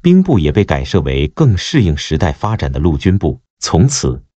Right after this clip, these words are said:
兵部尚书这一位职务彻底成为了历史。兵部尚书这个职位出现过很多著名人物，比如唐代李世民手下的干将杜如晦、李靖、侯君集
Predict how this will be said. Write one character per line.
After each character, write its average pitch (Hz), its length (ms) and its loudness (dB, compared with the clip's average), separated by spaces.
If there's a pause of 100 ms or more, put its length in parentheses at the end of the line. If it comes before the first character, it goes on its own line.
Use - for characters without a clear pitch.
(100)
兵 101 220 2
部 92 120 0
尚 73 220 -2
书 80 300 -2
这 - 140 0
一 76 160 -2
位 80 100 2
职 71 240 -2
务 76 240 0
彻 135 280 0
底 69 180 -2
成 73 200 -2
为 73 100 2
了 71 100 2
历 76 160 2
史。 65 320 -6 (140)
兵 104 220 2
部 95 160 2
尚 80 220 -2
书 90 260 0
这 85 120 0
个 71 100 -4
职 71 180 -4
位 71 220 0
出 - 180 -2
现 80 180 0
过 71 140 -2
很 67 280 -2
多 101 160 0
著 110 160 0
名 71 200 0
人 67 200 -2
物， 67 220 -4 (220)
比 76 120 2
如 69 320 0
唐 80 280 -4
代 107 180 0
李 71 160 -2
世 - 160 -2
民 76 200 0
手 67 240 -2
下 85 120 -2
的 - 80 -2
干 80 200 -2
将 67 280 -2
杜 87 220 0
如 71 160 -4
晦、 78 300 -4 (220)
李 78 200 2
靖、 87 260 0 (200)
侯 87 340 0
君 120 200 2
集 92 360 -4